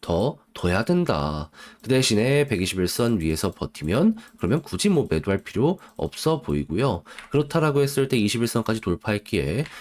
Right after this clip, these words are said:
위에 있는 볼리는 상단과 함께 육십일 선 뚫는 모습이 한 번이라도 보여지게 된다면 보통 여기서 추세 반전이 크게 나옵니다. 예시로 볼 수 있는 게 이 어디 있나 한번 볼까요? 음, 요런데.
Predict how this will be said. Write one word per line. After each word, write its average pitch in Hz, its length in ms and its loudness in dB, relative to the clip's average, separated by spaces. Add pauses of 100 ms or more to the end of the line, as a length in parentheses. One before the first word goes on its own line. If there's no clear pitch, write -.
(140)
위에 113 80 2
있는 120 220 2
볼리는 107 240 2
상단과 131 420 0
함께 113 300 -2
육십일 113 340 0
선 107 360 0 (240)
뚫는 214 300 4
모습이 98 420 -2 (140)
한 226 320 4
번이라도 214 480 4
보여지게 113 580 0 (140)
된다면 92 800 0 (240)
보통 202 320 0
여기서 110 360 -2
추세 196 440 0
반전이 95 580 -2 (220)
크게 - 220 0
나옵니다. 95 520 0 (300)
예시로 190 360 0
볼 135 140 0
수 - 160 -4
있는 151 320 0
게 147 640 2 (500)
이 120 60 2
어디 117 260 4
있나 143 200 2
한번 123 280 -2
볼까요? 110 720 0 (560)
음, 71 180 -8 (380)
요런데. 82 540 -4